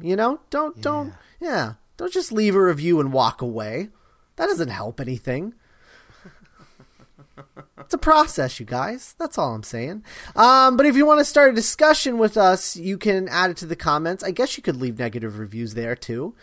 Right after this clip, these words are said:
Speaker 1: Um, sure, why not? Go ahead.
Speaker 2: Sure.
Speaker 1: <laughs> Uh, go to the, go to the website, mind robber dot net,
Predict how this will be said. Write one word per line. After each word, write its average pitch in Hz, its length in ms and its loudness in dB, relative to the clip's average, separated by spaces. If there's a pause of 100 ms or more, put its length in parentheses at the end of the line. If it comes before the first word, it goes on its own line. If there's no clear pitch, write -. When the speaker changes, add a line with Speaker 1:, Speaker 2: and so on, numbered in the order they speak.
(260)
Speaker 1:
Um, 120 600 -8 (1300)
sure, 403 320 -4
why 147 220 0
not? 220 320 -2
Go 214 120 -2
ahead. 214 300 0 (180)
Speaker 2:
Sure. 208 480 -10
Speaker 1:
<laughs> - 60 -12 (1300)
Uh, 226 340 8
go 254 180 6
to 254 60 6
the, 240 140 8
go 240 180 6
to 254 60 8
the 262 80 8
website, 240 440 6
mind 202 220 4
robber 208 240 6
dot 185 220 0
net, 180 360 0